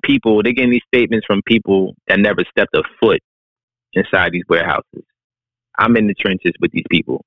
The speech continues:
They're not. Um, like we said, they always do Band-Aid work and P R to look good to the, to the public eye. But let me tell you something.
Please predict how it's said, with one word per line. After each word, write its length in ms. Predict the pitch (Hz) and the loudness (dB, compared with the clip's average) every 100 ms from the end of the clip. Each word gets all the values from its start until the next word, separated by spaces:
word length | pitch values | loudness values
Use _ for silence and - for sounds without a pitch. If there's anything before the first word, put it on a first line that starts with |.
| _ | _
They're 200 | - 90 | -2 0
not. 240 | 85 69 - _ _ _ _ _ _ _ _ _ _ - | 0 -2 -6 _ _ _ _ _ _ _ _ _ _ -2
Um, 380 | 82 82 87 - _ - | 0 0 -4 -10 _ -2
like 140 | 87 | 0
we 120 | 95 - | -2 0
said, 160 | 92 80 92 | -2 0 0
they 120 | 104 | 0
always 360 | 110 110 110 - | 2 2 0 0
do 160 | 104 98 | 0 0
Band-Aid 460 | 98 98 95 92 90 | 0 0 0 0 0
work 240 | 92 92 | -2 -2
and 160 | 92 - | -8 -4
P 220 | 107 95 | 0 0
R 260 | 90 90 90 | 0 -2 -2
to 100 | 87 | -4
look 120 | 92 - - | -4 -4 0
good 300 | 95 87 - _ _ _ _ | 0 0 -4 _ _ _ _
to 60 | 92 | 0
the, 280 | 90 87 82 - | 0 0 -2 -4
to 80 | 92 | -4
the 80 | 95 | -2
public 360 | - 92 95 | -2 0 0
eye. 360 | 87 85 80 80 _ _ _ _ _ _ _ _ _ - _ | 0 0 -2 -6 _ _ _ _ _ _ _ _ _ -20 _
But 260 | 98 87 - - _ _ - | 0 2 -2 -8 _ _ -2
let 140 | 110 | 2
me 80 | 113 | 2
tell 160 | 120 98 | 2 0
you 80 | - | 0
something. 260 | 90 82 | -2 -4